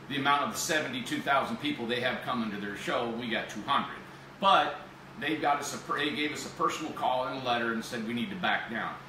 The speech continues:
We're looking into it. We have some professionals looking into it for us, which is so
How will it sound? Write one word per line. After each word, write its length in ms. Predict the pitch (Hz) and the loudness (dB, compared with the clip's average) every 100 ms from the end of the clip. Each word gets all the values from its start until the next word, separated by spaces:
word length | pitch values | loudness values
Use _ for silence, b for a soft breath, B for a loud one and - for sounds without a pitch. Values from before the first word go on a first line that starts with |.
| B B B - | B B B 2
We're 160 | 220 | 4
looking 260 | 202 180 175 | 4 2 0
into 420 | 170 - 175 147 | 0 2 2 2
it. 80 | 156 | 2
We 80 | 165 | 2
have 160 | 165 | 2
some 140 | - 139 | 0 -6
professionals 600 | 131 151 147 - 127 127 | -6 -2 -2 -2 -6 -6
looking 240 | 131 131 | -6 -6
into 220 | 120 127 | -8 -6
it 60 | 117 | -6
for 220 | - 127 | -4 -6
us, 140 | 120 113 | -6 -6
which 100 | 107 | -8
is 60 | - | -6
so 420 | - - 156 151 | -4 -2 -2 -2